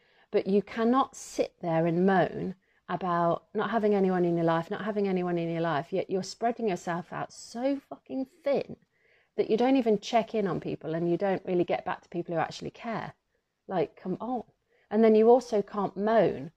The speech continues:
that you have customers or employers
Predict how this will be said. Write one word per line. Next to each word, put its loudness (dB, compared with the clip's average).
that -2
you 6
have 2
customers -2
or 2
employers 2